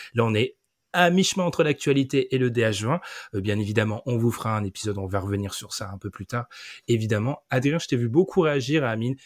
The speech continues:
dire beau-, beaucoup acquiescer. Alors, est-ce que t'es d'accord ? Est-ce qu'a pu dire Amine ? C'est-à-dire que Giannis descend un peu, mais il est victime d'un énergumène qui est passé numéro un.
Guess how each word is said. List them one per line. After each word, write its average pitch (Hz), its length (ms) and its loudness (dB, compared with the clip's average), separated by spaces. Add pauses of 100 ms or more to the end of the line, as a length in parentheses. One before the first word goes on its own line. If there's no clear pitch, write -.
(140)
dire 101 180 -2
beau-, 120 220 2
beaucoup 135 300 0
acquiescer. 131 380 -2
Alors, 123 100 -2
est-ce 107 120 -8
que - 80 -8
t'es 113 160 -8
d'accord ? 107 320 -6
Est-ce 110 140 -8
qu'a 101 140 -4
pu - 160 -8
dire 104 160 2
Amine ? 123 180 0
C'est-à-dire 123 320 0 (340)
que 120 160 2
Giannis 131 360 2
descend 135 340 2
un 131 60 -2
peu, 175 260 4 (240)
mais 117 140 0
il 117 80 4
est 117 60 6
victime 123 440 0
d'un 98 400 0 (240)
énergumène 120 640 2
qui - 140 -10
est 101 60 -4
passé 98 260 -8
numéro 95 280 -8
un. 101 120 -20